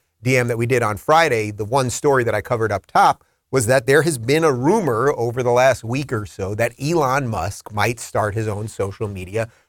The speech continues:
platform. And then there were some rumors even furthering on that, that he might buy Twitter or buy a stake in Twitter. And, you know, when all of these things happen,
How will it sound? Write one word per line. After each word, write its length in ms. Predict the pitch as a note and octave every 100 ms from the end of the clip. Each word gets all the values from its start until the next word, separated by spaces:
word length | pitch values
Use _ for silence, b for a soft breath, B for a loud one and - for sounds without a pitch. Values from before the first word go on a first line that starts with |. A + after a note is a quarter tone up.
| _
platform. 640 | - G3+ A3+ - C3 C3 B2+
And 100 | A#2+
then 120 | C#3+
there 100 | D3
were 80 | C3
some 240 | - B2+
rumors 480 | B2+ B2+ A#2+ A#2+ - _ _
even 220 | C#3 A#2+
furthering 540 | G#2+ A#3 C4+ F3 C3 A#2
on 200 | A2 A2+
that, 260 | A2+ A#2+ - _ C3+
that 140 | C3
he 100 | D3
might 340 | D3 D3 G#2
buy 300 | A#2 C3+ C#3
Twitter 380 | C3 - D3+ C#3
or 200 | B2+ G2
buy 220 | E2+ G#2+
a 100 | G2
stake 420 | - - E3 D3+ D#3
in 100 | C#3+
Twitter. 360 | D#3+ D3 D3
And, 80 | E3
you 80 | G#3+
know, 100 | C#3+
when 140 | D3
all 180 | G#3+ A#3
of 120 | F#3
these 180 | C3+ -
things 220 | A#2+ G2+
happen, 440 | G#2 G2+ - A2